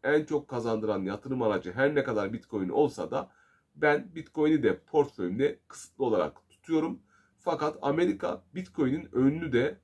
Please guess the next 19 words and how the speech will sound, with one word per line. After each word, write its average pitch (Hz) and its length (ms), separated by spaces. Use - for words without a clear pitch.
açabildiği 147 600
kadar 131 360
açacaktır. 113 720
Ama, 160 460
e, - 40
bunu 175 440
yapacak, 135 800
e, 95 80
yeterli, 131 760
yani 107 340
o 139 120
kadar 147 360
Bitcoin'i 139 540
döndüremez. 131 1200
Çünkü 139 320
Bitcoin 143 480
piyasasının 131 720
dediğim 131 280
şekilde 104 360